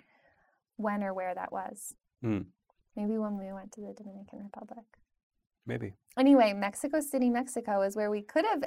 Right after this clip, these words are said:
Speaker 1: ended up at the end of week one hundred. I mean, at the end of walk one hundred, week twenty, um, if we had done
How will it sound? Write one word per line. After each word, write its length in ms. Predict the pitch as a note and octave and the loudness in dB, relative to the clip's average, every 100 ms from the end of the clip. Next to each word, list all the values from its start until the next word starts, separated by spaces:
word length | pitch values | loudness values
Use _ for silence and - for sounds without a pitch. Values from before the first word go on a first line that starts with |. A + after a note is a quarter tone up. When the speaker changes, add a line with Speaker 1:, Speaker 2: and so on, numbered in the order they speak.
| - | 0
Speaker 1:
ended 320 | A3+ G#3+ G3+ | 0 0 2
up 300 | G3+ A#3+ - _ _ _ - | 2 2 -2 _ _ _ -4
at 120 | A#3 | 0
the 120 | A#3 | 2
end 140 | A3+ A#3 | 2 0
of 100 | A#3+ | -4
week 220 | A3+ A3+ | -6 -2
one 140 | A3+ | -2
hundred. 580 | A#3+ D4+ D4 G#3 G#3+ B3 C#4+ - - | 2 2 2 0 -2 -2 -6 -12 6
I 60 | |
mean, 180 | B3+ B3+ | 8 10
at 140 | B3 B3 | 6 4
the 100 | A#3+ | 2
end 140 | A3+ | 2
of 140 | A3+ | 0
walk 260 | G3+ G#3 B3 | 4 4 4
one 160 | B3 A3+ | -2 0
hundred, 540 | G#3 G#3+ G#3+ A3+ C4+ - - | -2 -2 0 2 0 -4 -4
week 280 | A#3+ A#3+ - | -2 -2 -4
twenty, 560 | - C#4+ B3 G#3 B3 C#4 _ _ _ - | 2 4 4 2 0 -2 _ _ _ -2
um, 300 | G#3+ G3+ G3+ | 0 2 0
if 120 | A#3+ A#3+ | -2 0
we 100 | A3+ | 0
had 140 | G3+ | 0
done 460 | G#3 A3 A3 G#3+ | 2 4 2 0